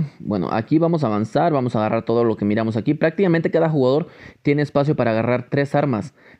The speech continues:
No todos los, no todos los personajes pueden agarrar las mismas armas, ya que este puede agarrar lo que viene siendo el arco, la granada y la escopeta.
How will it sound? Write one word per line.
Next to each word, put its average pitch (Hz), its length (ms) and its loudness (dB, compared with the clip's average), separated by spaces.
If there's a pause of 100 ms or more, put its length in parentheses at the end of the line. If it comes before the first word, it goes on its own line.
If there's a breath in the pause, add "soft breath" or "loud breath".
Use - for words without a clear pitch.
No 135 220 2
todos 175 200 4
los, 160 340 -2 (120)
no 139 180 2
todos 175 260 2
los 110 560 4
personajes 127 460 0
pueden 131 240 0
agarrar 117 240 0
las 113 140 0
mismas 113 320 0
armas, 135 200 0
ya 117 120 0
que 110 360 0
este 120 440 0
puede 117 240 0
agarrar 113 280 0
lo 113 100 -2
que 110 40 -4
viene 110 140 0
siendo 110 180 0
el 107 80 2
arco, 147 320 0
la 110 320 0
granada 110 460 0
y 117 100 0
la 110 60 0
escopeta. - 560 -2